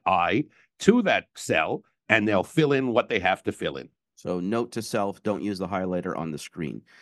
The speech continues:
Speaker 2: Um, the other exercise, I think, is, uh, what do you get in return? And, you know, Ernie, we've shared office space for a long time, and it would not be the first time I've heard you yell from sitting at your desk out of frustration and information you've got back.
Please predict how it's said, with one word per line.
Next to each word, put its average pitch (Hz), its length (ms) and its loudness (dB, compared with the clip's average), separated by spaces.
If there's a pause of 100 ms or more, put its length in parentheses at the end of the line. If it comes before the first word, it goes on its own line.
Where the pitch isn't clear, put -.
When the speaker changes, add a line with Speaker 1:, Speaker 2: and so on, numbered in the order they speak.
(340)
Speaker 2:
Um, 104 600 -2 (340)
the 131 120 0
other 147 220 0
exercise, 117 600 -4
I 104 100 -6
think, 101 360 -8
is, 95 520 -2
uh, - 180 -8
what 107 160 -2
do 117 60 -2
you 113 80 0
get 107 280 -2
in 98 200 -4
return? 90 580 -4
And, 80 140 -4
you 95 80 -2
know, 92 220 -2
Ernie, 101 240 -4
we've 101 180 -4
shared 95 280 -2
office 90 300 -4
space 90 280 -6
for 107 120 -8
a 92 60 -2
long 95 320 -4
time, 90 400 -6
and 80 140 -4 (260)
it 120 160 2
would 127 160 -2
not 127 220 -2
be 127 80 -2
the 117 80 -6
first 117 300 -6
time 101 200 -2
I've 95 140 -4
heard 95 180 -6
you 95 140 -4
yell 104 500 -2
from 98 280 -6
sitting 101 320 -2
at 92 120 -6
your 92 120 -2
desk 95 400 -4
out 90 120 -2
of 87 80 -6
frustration 95 800 -6
and 85 160 -2
information 90 460 -4
you've 82 120 -4
got 82 240 -4
back. 76 300 -4